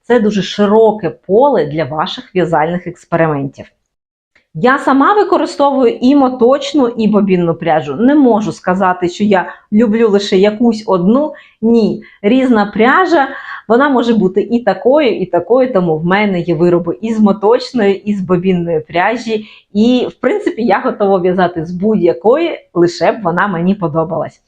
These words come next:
Наприклад, ось цей топ «Енігма», він зв'язаний з бобінної пряжі. І, чесно кажучи, я навіть до кінця не знаю, який тут склад. Можу лише трохи здогадуватися. Ось такі бувають сюрпризи в бобінній пряжі. А на цей топ в мене, до речі, зараз вийшов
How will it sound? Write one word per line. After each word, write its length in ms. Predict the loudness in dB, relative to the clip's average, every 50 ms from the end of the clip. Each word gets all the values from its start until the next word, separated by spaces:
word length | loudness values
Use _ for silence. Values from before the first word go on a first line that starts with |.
| _ -20 -20 -12 -4 -4
Наприклад, 480 | -2 0 0 0 0 0 0 -2 0 0
ось 280 | 0 0 0 -2 -4 -2
цей 180 | 0 0 0
топ 320 | 0 0 0 0 0 -2 -2 0
«Енігма», 640 | 2 2 4 4 4 4 2 2 2 2 2 2 2
він 260 | 0 2 2 2 0
зв'язаний 640 | 0 0 0 2 2 2 0 -2 -6 -6 -6 -8
з 60 | -6
бобінної 500 | -2 -2 -2 0 2 0 0 0 0 -2
пряжі. 540 | -4 -2 0 0 2 2 2 0 -2 -4 -6 -8 -16 -20 -12 _
І, 60 | -8 -2
чесно 280 | -2 -2 0 0 -2
кажучи, 380 | -2 -2 -2 -2 -4 -4 -6 -4
я 220 | -2 -2 -2 -2
навіть 340 | -2 -2 -2 -2 -2 -2 -2
до 80 | -2 -2
кінця 360 | -4 -6 -10 -6 -4 -2 -2
не 160 | 0 -2 -2
знаю, 340 | -2 -2 -2 0 0 0 0
який 400 | -2 -4 -6 -4 -6 -6 -6 -4
тут 260 | -2 -2 -2 -2 -2
склад. 460 | -8 -18 -12 _ -2 0 0 0 -2 -4 -6
Можу 380 | -8 -4 -2 -2 0 0 0 0
лише 400 | -2 -4 -4 -2 -2 -2 -2 -4 -8 -18 -20 -20 -6 -2
трохи 320 | 0 0 2 2 0 0
здогадуватися. 1200 | 2 2 2 2 2 2 2 2 2 0 0 2 2 0 2 2 0 0 0 0 -2 -2 -2 -6 -8 -2
Ось 180 | 0 0 0 0
такі 220 | -2 -4 -2 0
бувають 360 | 2 2 2 2 0 -2 -4
сюрпризи 580 | -6 -6 -6 -4 -2 0 0 0 2 2 2 0
в 60 | 0
бобінній 560 | 0 0 0 0 0 -2 -2 -2 -2 -2 -4
пряжі. 580 | -6 -6 -4 -2 -2 -2 -4 -6 -8 -10 -10 -10 _ _ -20 -18 -18 -14 -6 -4
А 100 | -4 -2
на 120 | -2 -2
цей 440 | -2 -2 0 0 0 -2 -6 -10 _
топ 360 | 0 2 4 4 2 2 0
в 20 | 0
мене, 320 | 2 2 2 2 2 2
до 120 | 0 2 2
речі, 260 | 0 0 -2 -4 -4
зараз 360 | -2 0 0 0 -2 -6 -10
вийшов 500 | -8 -6 -6 -6 -6 -6 -8 -10 -10 _